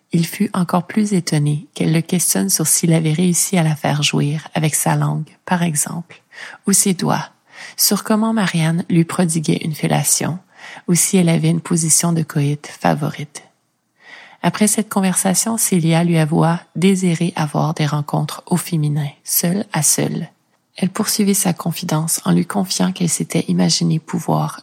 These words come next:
rencontrer Marianne pour vivre des moments d'intimité avec elle.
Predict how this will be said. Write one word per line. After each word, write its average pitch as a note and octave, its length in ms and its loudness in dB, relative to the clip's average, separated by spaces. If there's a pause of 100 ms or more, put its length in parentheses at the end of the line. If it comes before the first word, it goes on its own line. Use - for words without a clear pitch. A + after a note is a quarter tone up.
(120)
rencontrer F3+ 580 -2
Marianne D#3+ 640 -2 (400)
pour - 160 -2
vivre G#3 340 0
des E3+ 140 2
moments D#3+ 320 2
d'intimité E3+ 720 -2
avec D#3 320 -4
elle. D#3 320 -6